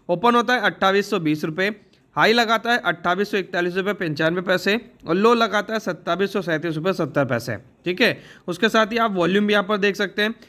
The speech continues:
दो लाख सत्तर हज़ार क्वांटिटी का हमें देखने को मिल रहा है, मतलब काफ़ी अच्छा मोमेंटम स्टॉक में रहा था। अब इसके टेक्निकल चार्ट पे चलते हैं, क्या मोमेंटम मिलता है ये देख लेते हैं।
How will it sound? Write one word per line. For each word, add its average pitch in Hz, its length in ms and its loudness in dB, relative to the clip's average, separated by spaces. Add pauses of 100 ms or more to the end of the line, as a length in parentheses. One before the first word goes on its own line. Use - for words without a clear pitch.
(180)
दो 202 100 4
लाख 233 200 4
सत्तर 202 300 -4
हज़ार 202 220 2
क्वांटिटी 170 400 -2
का 185 80 0
हमें 190 160 -2
देखने 139 240 -4
को 170 120 -6
मिल 202 140 -2
रहा 120 140 -2
है, 110 160 -12 (200)
मतलब 175 260 -2
काफ़ी 180 320 2
अच्छा 208 220 0
मोमेंटम 196 480 0
स्टॉक 156 340 -2
में 180 140 -4 (280)
रहा 117 240 -2
था। 107 240 -8 (260)
अब 180 100 2
इसके 220 200 2
टेक्निकल 202 440 0
चार्ट 214 220 2
पे 208 140 -2
चलते 208 260 -2
हैं, 240 120 -2 (140)
क्या 180 140 2
मोमेंटम 202 440 0
मिलता 196 220 2
है 190 80 2
ये 226 120 2
देख 208 200 -2
लेते 139 240 -2
हैं। 110 260 -10